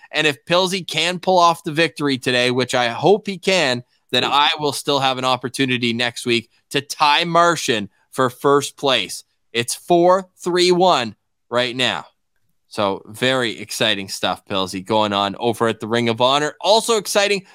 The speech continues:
tonight to see a near full N H L lineup. We're expecting Joonas Korpisalo to play the entirety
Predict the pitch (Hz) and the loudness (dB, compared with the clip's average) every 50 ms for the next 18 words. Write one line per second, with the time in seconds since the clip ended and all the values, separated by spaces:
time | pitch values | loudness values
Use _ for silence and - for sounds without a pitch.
0 | _ - - 196 190 190 196 196 190 - 165 - - 190 185 180 - - 151 165 | _ -4 -2 0 0 0 -2 -2 -4 -6 -6 -4 -2 -2 -2 -2 -2 -2 -2 -2
1 | 170 - - - 95 123 135 147 160 185 208 233 240 226 - - - 190 151 117 | -2 -2 -4 -10 -12 -8 -4 0 2 4 4 4 4 2 2 2 2 2 2 2
2 | 92 - _ _ _ _ _ 160 165 160 156 151 135 - - 147 139 131 127 123 | 0 -6 _ _ _ _ _ 0 2 2 2 2 0 0 2 2 2 2 2 2
3 | 135 156 170 180 165 - 180 - 131 - - - 156 147 - - 143 139 139 151 | 0 2 0 0 0 0 0 0 0 -2 -2 -2 -2 -2 -2 -4 -4 0 0 2
4 | 156 151 135 - - 160 147 131 - 127 123 - 143 135 139 151 170 185 180 - | 2 2 0 0 0 0 0 0 0 -4 -6 -2 0 2 2 2 2 0 0 -4
5 | 123 - - 139 139 135 135 131 120 113 - - 143 151 156 147 143 143 135 127 | -6 -4 -2 0 0 0 0 -2 -4 -6 -4 -2 0 0 2 2 0 0 -2 -2
6 | - | -6